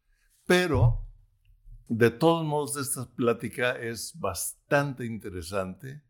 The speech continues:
en el sentido de que, ah, de un modo o de otro,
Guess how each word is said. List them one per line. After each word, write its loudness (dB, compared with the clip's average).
en 4
el 4
sentido 2
de -2
que, -6
ah, -4
de 8
un 8
modo -6
o -8
de -2
otro, -6